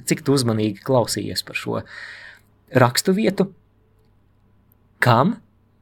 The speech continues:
Dievs bija uzticējis pasludināt labo vēsti Samarijas pilsētai?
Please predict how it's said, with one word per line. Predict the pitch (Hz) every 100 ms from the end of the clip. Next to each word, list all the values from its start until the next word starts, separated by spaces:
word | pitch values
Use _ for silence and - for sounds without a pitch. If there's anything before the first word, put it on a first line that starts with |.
| _ _ _ _ _ _ _ _ _ _ _
Dievs | 139 127 110
bija | 117 113 -
uzticējis | 110 - - 127 185 208 226 - - _ _ _ _ _ _ _ _ _ _ -
pasludināt | 135 143 135 117 113 107 110
labo | 135 131 110
vēsti | 104 113 147 - -
Samarijas | 151 160 127 98 -
pilsētai? | - 208 - 101 - 107